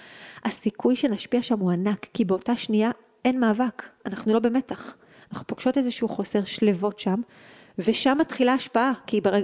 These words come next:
שם אנחנו יכולות להתחיל לדבר, או לבקש, או להסביר, או להגיד, בצורה נטולת מתח, כי כבר ריפאנו את הבהלה הפנימית שלנו מאותה נקודה. ואז אנחנו ממגנטות שינוי, לא רק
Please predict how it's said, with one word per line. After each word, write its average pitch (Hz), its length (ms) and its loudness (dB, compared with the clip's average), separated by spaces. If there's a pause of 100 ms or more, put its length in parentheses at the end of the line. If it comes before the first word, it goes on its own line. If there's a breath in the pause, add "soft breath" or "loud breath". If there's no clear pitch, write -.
שם 226 200 0
אנחנו 202 220 -2
יכולות 190 180 -2
להתחיל 170 280 -2
לדבר, 170 380 0 (140)
או 175 40 2
לבקש, 175 640 -2
או 190 40 2
להסביר, 175 460 0
או 208 80 0
להגיד, 175 400 2 (600 loud breath)
בצורה 214 380 0
נטולת 254 400 2
מתח, 320 260 0
כי - 140 -8
כבר 196 160 0
ריפאנו 254 420 2
את 277 100 2
הבהלה 196 340 4
הפנימית 214 460 2
שלנו 208 280 4
מאותה 180 320 0
נקודה. 175 360 0 (520 loud breath)
ואז 226 180 2
אנחנו 262 300 2
ממגנטות 175 480 -2
שינוי, 180 460 0 (440 loud breath)
לא 185 100 4
רק 208 220 -4